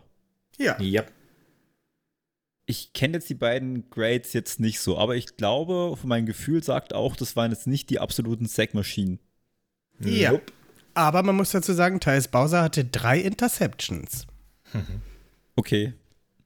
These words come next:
Speaker 3: Die gebe ich ihm, aber, ähm, ich finde, der Pass Rush bei den Ravens ist dieses Jahr nicht so gut aufgestellt, wie das mal noch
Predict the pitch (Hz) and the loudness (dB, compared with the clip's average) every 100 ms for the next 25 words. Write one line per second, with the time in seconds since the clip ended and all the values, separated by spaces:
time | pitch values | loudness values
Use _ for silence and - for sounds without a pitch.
0 | _ _ _ - 110 127 147 123 135 139 | _ _ _ -4 0 2 0 -4 -4 -4
1 | - 127 135 131 127 - 110 113 113 113 | -2 0 2 0 -4 -4 -2 0 0 -2
2 | - 120 - 135 139 113 - - 123 143 | -4 -6 -2 0 2 0 0 0 0 -2
3 | 139 139 120 110 104 101 123 131 110 - | -4 -2 0 0 0 0 0 -2 -6 -4
4 | 123 127 120 110 123 - 113 120 - 117 | -2 0 0 0 -2 -4 -2 -4 0 -2
5 | - - 110 107 113 110 110 107 107 104 | -2 -2 0 0 0 -2 0 0 2 0
6 | - | -4